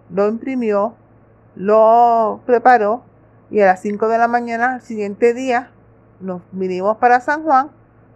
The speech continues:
para que ella cogiera la clase, <clears throat> las clases y entregara su trabajo.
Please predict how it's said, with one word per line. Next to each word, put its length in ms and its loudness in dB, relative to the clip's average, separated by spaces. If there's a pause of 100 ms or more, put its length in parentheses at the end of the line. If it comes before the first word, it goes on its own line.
para 240 2
que 100 -4
ella 160 -4
cogiera 320 -4
la 140 0
clase, 400 -10 (360)
<clears throat> 360 -20
las 300 0
clases 540 2
y 120 -6
entregara 580 -2
su 160 -10
trabajo. 540 -6